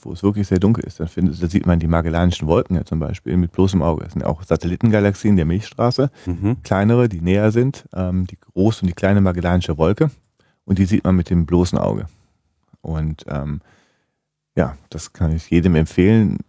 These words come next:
Speaker 1: äh, wenn man immer die Chance mal hat, auf der Südhalbkugel zu sein.
Speaker 2: Die
Speaker 1: Ähm,
Speaker 2: sieht man nur dort.
Speaker 1: äh, die sieht man nur dort. Und das, ähm, ähm, das ist eigentlich ein bisschen interessant, weil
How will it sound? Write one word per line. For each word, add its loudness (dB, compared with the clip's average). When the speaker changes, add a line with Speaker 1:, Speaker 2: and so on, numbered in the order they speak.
Speaker 1:
äh, -2
wenn -6
man 0
immer 2
die -6
Chance 0
mal 0
hat, -2
auf -14
der -6
Südhalbkugel -2
zu -2
sein. -2
Speaker 2:
Die 4
Speaker 1:
Ähm, 2
Speaker 2:
sieht 4
man 2
nur 4
dort. -2
Speaker 1:
äh, -16
die -6
sieht -6
man 4
nur 0
dort. -2
Und 0
das, -4
ähm, 2
ähm, -10
das -2
ist -8
eigentlich 0
ein -4
bisschen 0
interessant, 0
weil 2